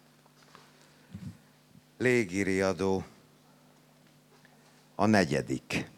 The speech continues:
Mintha a pokolban visszhangot kapott volna a dudaüvöltés. Emelkedik és távolodik, és mégis mindig közel van. Árpád utca,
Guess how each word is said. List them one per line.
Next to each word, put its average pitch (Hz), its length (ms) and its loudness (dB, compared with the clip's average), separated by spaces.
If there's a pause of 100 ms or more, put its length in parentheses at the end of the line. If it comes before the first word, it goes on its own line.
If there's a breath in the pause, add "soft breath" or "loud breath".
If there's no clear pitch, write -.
(1300 soft breath)
Mintha 107 340 2
a 104 80 2
pokolban 104 680 4
visszhangot 90 540 -2
kapott 82 340 -4
volna 80 340 0
a 80 40 0
dudaüvöltés. 65 1120 -6 (540)
Emelkedik 95 680 2
és 76 160 -4
távolodik, 80 680 0
és 73 320 -6
mégis 80 440 0
mindig 67 500 -2
közel 58 460 -10
van. 57 200 -12 (1300 soft breath)
Árpád 107 540 4
utca, 92 480 -2